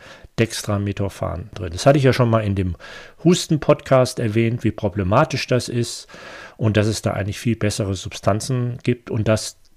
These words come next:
das ein Gebiet ist, wo sogar die pflanzlichen Mittel deutlich evidenzbasierter wirken. Und weil das eben so stark müde macht, hat dann Vic noch eine Tagesversion herausgebracht. Da ist dann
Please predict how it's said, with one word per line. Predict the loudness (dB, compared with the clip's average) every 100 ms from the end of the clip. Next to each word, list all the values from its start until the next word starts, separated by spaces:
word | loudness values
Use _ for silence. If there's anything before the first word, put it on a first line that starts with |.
| -4 2
das | 2 0
ein | -2 -2
Gebiet | -2 -2 2 2
ist, | 2 2
wo | 4
sogar | 4 2 2 2 2 0 -18 -18 -18 -4 -2
die |
pflanzlichen | 4 6 6 4 0 0 -2
Mittel | 2 4 4 2 -2 -10 2
deutlich | 6 6 6 -2 0
evidenzbasierter | -2 0 0 -2 -2 -2 -2 -4 -2 -2 -2 -6 _ _ 6
wirken. | 8 8 2 -14 _ _ _ -20 -20 -20 -20 _ _
Und | 2 4 6 2 0 -6 -8
weil | -2 4 6 6
das | 4 4
eben | -2 0
so | -2
stark | -4 -2 -4 -2
müde | -2 -2
macht, | -2 -4 -2 0
hat | 2
dann | 2 2 0
Vic | -2 -4 -2
noch | -2 -2
eine | -4 -4 -4 -8
Tagesversion | -6 2 4 4 2 2 -2 -2 -4 -4 -2
herausgebracht. | -2 -2 -2 -4 -8 -4 -4 -4 -4
Da |
ist | -4 -4 0
dann | 0 0